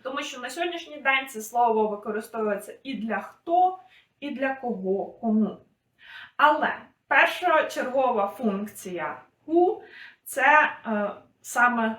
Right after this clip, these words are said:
«хто», да? І найчастіше воно використовується в запитаннях до підмета. Who took my book? Who drank my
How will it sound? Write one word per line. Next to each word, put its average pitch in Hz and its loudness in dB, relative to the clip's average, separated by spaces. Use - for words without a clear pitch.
«хто», - -2
да? 269 6
І 233 -4
найчастіше 233 -4
воно 294 0
використовується 320 0
в 214 -10
запитаннях 240 -2
до 277 -4
підмета. 277 -6
Who 403 0
took 294 -6
my 196 -2
book? 233 -6
Who 370 4
drank 311 -2
my 247 -2